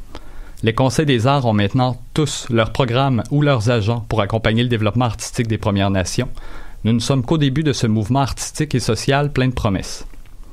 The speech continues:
Enfin, l'éco-responsabilité. Il est impensable aujourd'hui de réaliser un projet ou un événement sans considérer son empreinte écologique. Avec raison, les instances publiques sont en voie d'augmenter leurs exigences en matière de reddition de comptes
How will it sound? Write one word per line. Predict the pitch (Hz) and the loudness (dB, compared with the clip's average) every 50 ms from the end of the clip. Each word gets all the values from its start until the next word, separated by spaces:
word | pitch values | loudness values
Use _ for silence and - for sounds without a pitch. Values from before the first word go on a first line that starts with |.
| - - - - - - - - - - | -16 -16 -14 -14 -12 -12 -12 -10 -8 -4
Enfin, | - 110 110 - - 156 160 180 180 - - - - | -2 -2 0 2 0 0 0 -2 -4 -8 -14 -10 -4
l'éco-responsabilité. | 113 123 151 143 - 165 156 143 - - - 123 - - 123 107 101 98 92 - - 104 - - - - - - - - - - - - - - - - | 0 0 2 2 2 2 2 0 -2 0 -2 0 0 0 0 0 2 0 -2 -2 -4 -6 -6 -8 -14 -14 -16 -16 -16 -16 -16 -16 -16 -16 -16 -14 -10 -4
Il | - 113 127 | 0 0 2
est | 127 151 | 2 2
impensable | 147 143 160 156 143 - - 180 175 165 | 2 2 2 2 2 2 2 2 2 2
aujourd'hui | 139 123 131 113 107 135 151 | 2 2 2 0 2 0 2
de | 139 120 | 2 2
réaliser | 98 107 104 104 101 98 104 139 | 2 2 2 2 2 2 2 2
un | 139 120 | 2 2
projet | - - - 127 113 107 135 147 | 0 2 2 2 2 2 2 2
ou | 147 127 | 2 2
un | 110 104 101 | 2 2 2
événement | 110 107 107 101 101 110 139 151 143 - | 2 2 2 2 2 2 0 -2 -4 -4
sans | - - 123 117 | -2 -2 0 0
considérer | 120 - 120 120 - - 151 147 143 180 | 2 0 0 0 0 0 2 2 2 2
son | 175 - 135 113 | 2 2 2 2
empreinte | 113 113 113 - - 147 151 147 - - - | 2 2 2 2 0 0 0 -2 -4 -4 -2
écologique. | 139 143 147 123 110 107 - - - - - - - - - - - - - - - - | 0 2 2 2 2 2 0 -2 -6 -8 -10 -14 -12 -12 -14 -14 -14 -16 -18 -12 -6 -2
Avec | 113 110 117 113 - | 0 2 2 2 2
raison, | - 127 113 104 98 123 151 180 196 - - | 2 2 2 4 2 2 0 0 -2 -4 -2
les | 127 113 104 | 0 2 2
instances | 120 117 110 - 147 147 139 - | 2 0 0 0 0 -2 -2 0
publiques | - 135 110 113 139 160 - - | 0 0 0 0 0 -2 -2 -2
sont | - 127 104 - 127 | -2 -2 0 2 2
en | 110 | 0
voie | 101 101 123 127 | 2 2 2 2
d'augmenter | 123 135 135 135 131 123 113 - 170 | 2 2 2 4 2 2 2 0 0
leurs | 165 139 117 98 101 | 0 0 0 2 0
exigences | 117 104 110 120 110 104 135 143 135 - - | 0 0 0 0 0 2 0 0 0 0 0
en | 117 | 0
matière | 104 104 101 - 131 127 120 | 2 0 0 0 0 0 0
de | 120 | 0
reddition | 104 110 104 92 - - - 117 104 | 0 0 -2 -2 -4 -2 0 0 0
de | 95 | 0
comptes | - 123 127 143 156 151 - - | 0 0 0 0 -2 -4 -8 -10